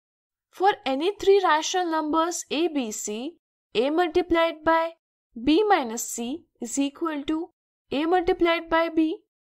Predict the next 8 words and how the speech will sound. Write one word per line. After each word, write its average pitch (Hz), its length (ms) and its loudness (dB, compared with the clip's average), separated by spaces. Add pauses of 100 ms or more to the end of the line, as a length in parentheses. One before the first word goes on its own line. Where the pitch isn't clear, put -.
(240)
minus 233 640 -4 (260)
A 302 140 2
multiplied 330 640 0
by 330 160 2
C. 175 400 -8 (560)
We 226 140 -2
call 247 340 6
this 320 400 2